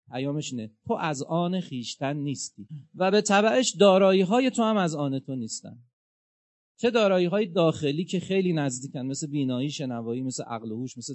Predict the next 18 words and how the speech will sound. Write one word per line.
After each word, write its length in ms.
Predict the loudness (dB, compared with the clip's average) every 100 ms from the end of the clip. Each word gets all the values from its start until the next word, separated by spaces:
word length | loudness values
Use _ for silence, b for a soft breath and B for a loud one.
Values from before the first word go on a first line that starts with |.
| -14
تکلم 560 | -14 -10 -8 -6 -6 -8
و 60 |
همه 240 | -8 -4 -4
این 160 | -4
امور، 340 | -4 -4 -4 -8 _ _ _ _ _ _
صفات 380 | -8 -4 -2 -4
و 40 |
افعال 420 | -4 -6 -6 -6 -6
انسان، 440 | -6 -8 -10 -12 _ _
چه 140 | -4
دارایی‌های 480 | -2 -4 -4 -6 -10
خارجی، 540 | -10 -12 -12 -16 -20 -20 _ _
همسر 340 | -14 -10 -8 -8
و 40 |
فرزند 520 | -8 -10 -8 -8 -8
و 40 | -8
مال 280 | -6 -8
و 80 | -8